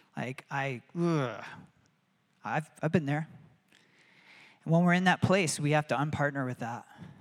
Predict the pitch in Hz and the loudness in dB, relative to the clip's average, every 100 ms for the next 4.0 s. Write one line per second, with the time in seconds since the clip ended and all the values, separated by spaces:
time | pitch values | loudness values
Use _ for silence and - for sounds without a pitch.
0 | - _ _ _ _ _ _ - 147 143 | -20 _ _ _ _ _ _ -6 -4 -2
1 | 135 143 135 135 127 127 135 127 120 - | -2 -2 -2 -2 -4 -6 -8 -6 -8 -10
2 | 120 139 131 120 - - 156 - - 143 | -8 -4 -4 -4 -8 0 0 0 -4 0
3 | 165 139 120 156 117 - 139 147 170 175 | 2 2 0 -2 -2 -4 -2 0 0 -2